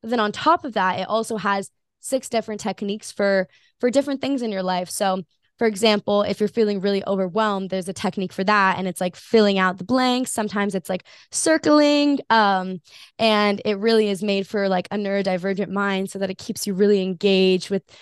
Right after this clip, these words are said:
with pretty images and different questions. There's also a technique for manifestation release. If you feel like you are so attached to your manifestation, and if you can just, like, step into that abundance mindset of you already have it.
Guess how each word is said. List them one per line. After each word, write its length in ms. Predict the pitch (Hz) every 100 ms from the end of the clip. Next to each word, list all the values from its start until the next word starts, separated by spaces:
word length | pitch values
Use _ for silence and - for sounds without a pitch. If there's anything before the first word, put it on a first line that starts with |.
| - -
with 180 | 208
pretty 300 | - 285 233
images 640 | 220 240 220 226 220 220 196
and 200 | 196 202
different 280 | 202 208 -
questions. 680 | 196 - 196 190 190 - _ _ -
There's 140 | 214
also 260 | 202 202 202
a 60 |
technique 460 | 196 220 208 220 196
for 120 | 208
manifestation 760 | 202 190 185 196 - 208 202 196
release. 340 | 185 180 170
If 140 | 180 190
you 80 |
feel 180 | 160 202
like 200 | 190 180
you 80 | 190
are 100 | 185
so 380 | - - 208 202
attached 420 | 185 190 190 -
to 80 | 196
your 60 |
manifestation, 840 | 185 185 190 - 196 196 190 175 175 - - -
and 120 | 202
if 80 | 196
you 60 |
can 140 | 185 196
just, 180 | 185 185
like, 140 | 180
step 300 | - 202 196
into 180 | 190 185
that 220 | 180 170
abundance 380 | 175 185 185 -
mindset 420 | 185 190 - 180
of 100 | 170
you 100 | 175
already 280 | 180 180 170
have 280 | 180 180 175
it. 220 | 175